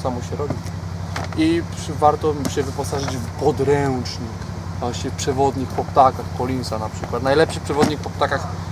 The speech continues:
ever, jaki jest. O, tam ktoś mi motor odpala koło mojego biura. Mm, lamusy, motor. I ten, w każdym bądź razie warto się przygotować do wyprawy, żeby się nie zgubić, żeby osiągnąć sukces podczas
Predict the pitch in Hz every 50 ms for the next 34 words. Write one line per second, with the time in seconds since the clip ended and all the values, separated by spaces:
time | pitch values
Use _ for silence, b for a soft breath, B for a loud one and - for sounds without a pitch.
0 | - - 143 139 127 131 139 - - - B B B B B B - 143 131 -
1 | - 127 127 135 143 160 - - - - 135 127 123 - 131 107 131 131 127 131
2 | 123 - 127 120 117 - - - 123 120 120 113 - 123 120 120 120 120 120 120
3 | 120 120 127 117 - 123 120 120 120 120 123 123 123 127 127 127 127 123 120 -
4 | - - - - - - - - - - - 127 123 123 120 120 123 123 120 -
5 | - 120 120 117 120 117 113 - 123 120 - 92 - - - B B B B B
6 | B B B B - - - - - - - - - - - - 160 147 - -
7 | 147 127 131 147 147 143 131 - 170 165 151 156 156 151 143 139 147 147 151 151
8 | 147 147 156 151 147 143 135 147 147 151 156 151 143 - - - - - 139 -
9 | 151 131 139 131 - 139 127 135 135 - 147 135 139 131 135 123 - - 160 180
10 | 196 190 170 165 175 180 - 180 175 156 160 156 151 156 147 - - 147 147 -
11 | 160 151 151 151 143 147 - - - - - 226 220 208 - - - 196 190 185
12 | - - - - - - - - 147 143 143 139 - - 147 139 135 135